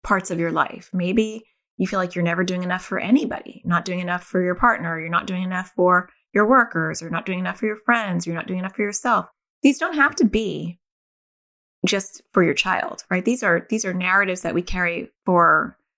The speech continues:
for lots of relationships. But maybe you feel like you're not doing enough. Like maybe you need to be pushing harder, or maybe you need to be getting them into therapy even if they don't want it. Or maybe you need to be learning more about anxiety or O C D, or maybe you need to be whatever it is.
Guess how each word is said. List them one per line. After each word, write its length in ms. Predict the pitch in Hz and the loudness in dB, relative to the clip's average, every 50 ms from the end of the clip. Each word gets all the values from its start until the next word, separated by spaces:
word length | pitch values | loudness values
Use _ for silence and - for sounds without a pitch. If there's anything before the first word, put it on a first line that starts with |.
| _ _ | _ _
for 100 | - 190 | 0 2
lots 300 | 175 170 180 214 - - | 4 4 4 2 2 -2
of 220 | 208 175 175 - - | -6 -6 -8 -6 -6
relationships. 840 | 175 170 170 170 160 - - 160 170 - - - - - - - - _ _ _ _ _ _ _ _ _ _ _ | -6 -4 -4 -4 -4 -4 -4 -6 -6 -6 -8 -10 -8 -8 -8 -8 -8 _ _ _ _ _ _ _ _ _ _ _
But 80 | - 208 | 2 2
maybe 200 | 214 220 247 285 | 4 4 2 0
you 40 | 294 | 0
feel 140 | - 294 | -2 -2
like 260 | 285 269 262 262 254 - | -2 -2 -2 -2 -2 -2
you're 80 | 254 | 0
not 140 | 262 254 226 | 0 0 0
doing 180 | - 233 262 247 | 0 0 0 2
enough. 340 | 190 170 156 - - - _ | 2 0 -2 -4 -6 -10 _
Like 240 | 175 170 170 170 - | -8 -8 -8 -6 -4
maybe 520 | 180 185 196 202 208 208 202 202 202 - _ _ _ _ _ _ _ | -4 -2 0 0 0 -2 -4 -6 -10 -12 _ _ _ _ _ _ _
you 120 | 196 190 | 2 4
need 100 | 196 190 | 4 2
to 80 | 185 - | 2 0
be 100 | - 190 | 0 2
pushing 380 | 185 - 226 220 - - 196 | 2 0 0 0 -2 -4 -6
harder, 580 | 180 170 - 185 185 185 175 170 160 156 - - - | -8 -2 2 2 4 4 4 2 0 -2 -4 -8 -12
or 80 | 156 156 | -12 -8
maybe 240 | 156 170 190 202 196 | -6 -4 -4 -2 -2
you 100 | 196 190 | -2 -2
need 160 | 185 185 190 | -4 -4 -6
to 80 | - - | -4 -4
be 160 | 190 185 185 | -2 -4 -2
getting 260 | 190 - 190 196 202 202 | -4 -4 -4 -4 -4 -4
them 80 | 190 | -4
into 160 | 196 185 180 | -4 -4 -6
therapy 400 | 180 - - 196 190 185 175 175 | -8 -4 -4 -2 -2 -2 -2 -2
even 160 | 175 180 180 175 | -2 -2 -4 -4
if 80 | 175 | -4
they 80 | - 175 | -4 -4
don't 240 | 175 170 - 160 170 | -4 -4 -4 -6 -6
want 220 | 175 175 175 170 | -6 -4 -6 -6
it. 180 | 165 160 - - _ _ _ _ _ _ - | -6 -10 -12 -14 _ _ _ _ _ _ 0
Or 60 | 175 | 2
maybe 340 | 180 175 180 202 208 202 208 | 2 2 2 0 0 -2 -2
you 120 | 190 202 202 | -2 -2 -4
need 140 | 196 196 | -6 -6
to 80 | - - | -4 0
be 300 | - 196 196 190 190 - _ _ _ _ _ | 0 0 0 0 -4 -10 _ _ _ _ _
learning 340 | 185 196 208 214 214 202 196 | 2 4 4 4 2 0 0
more 120 | 190 185 | 2 2
about 180 | 180 180 180 175 | 2 2 0 -2
anxiety 420 | 180 175 170 - 170 170 165 170 | -4 -4 -6 -6 -6 -8 -8 -8
or 60 | 170 160 | -8 -8
O 80 | 165 | -6
C 160 | 165 - 165 | -6 -6 -8
D, 320 | 160 160 160 165 160 160 - | -8 -10 -10 -10 -10 -8 -4
or 120 | - 160 160 | -4 -4 -2
maybe 340 | 165 180 202 220 220 214 | -2 -2 -2 0 0 -2
you 220 | 208 202 202 202 202 | -2 -2 -6 -8 -8
need 160 | 202 196 190 | -8 -8 -8
to 80 | - - | -4 0
be 260 | - 190 185 180 - - | 0 0 0 0 -4 -8
whatever 500 | 160 160 175 175 180 175 170 170 165 160 | -2 0 0 0 0 -2 -2 -2 -2 -2
it 80 | 160 | -2
is. 260 | 151 143 - - - | -4 -6 -8 -10 -14